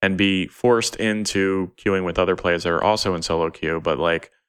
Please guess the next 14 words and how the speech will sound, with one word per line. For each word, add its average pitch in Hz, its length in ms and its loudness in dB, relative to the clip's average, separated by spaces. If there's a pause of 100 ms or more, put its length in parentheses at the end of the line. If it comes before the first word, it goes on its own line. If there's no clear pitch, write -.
(400)
that's 101 260 2
not 92 280 2
the 90 60 -2
default 82 500 -2
anymore. 82 440 -4
The 92 140 -2
default 95 460 0
is 90 120 -2
just 92 200 -2
gonna 98 160 -2
be 87 400 0
you 98 240 0
queue 98 320 0
up 95 240 2